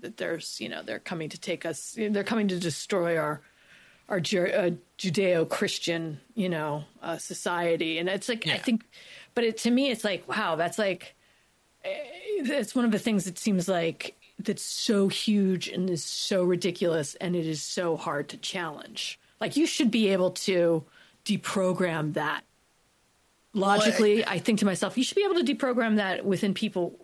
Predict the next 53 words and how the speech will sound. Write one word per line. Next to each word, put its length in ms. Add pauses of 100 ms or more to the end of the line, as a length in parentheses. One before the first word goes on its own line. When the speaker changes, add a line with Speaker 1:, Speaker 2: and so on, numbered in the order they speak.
Speaker 1:
within 480 (260)
a 80
certain 360
amount 240
of 80
time, 440
like, 280
Speaker 2:
Yeah, 320
but 180
we're 120
Speaker 1:
by 80
Speaker 2:
like, 140
Speaker 1:
exposure 460
Speaker 2:
but 60
we're 120
Speaker 1:
and 100
Speaker 2:
not 100
Speaker 1:
everything 360
else. 200
Speaker 2:
<laughs> 20
Speaker 1:
But 120
you 120
don't. 360
Like, 180
that's 240
why, 180
but 180
I'm 120
like, 200 (260)
I'm 100
like, 160
that's 200
why 360
you 160
think 340
it's 180
easy, 540
but 200
it's 180
like, 280
no, 360
that's 260
like, 300 (340)
to 140
me, 340
that 320
the 100
idea 380
that 140
that 180
Illuminati 720
is 220
like, 320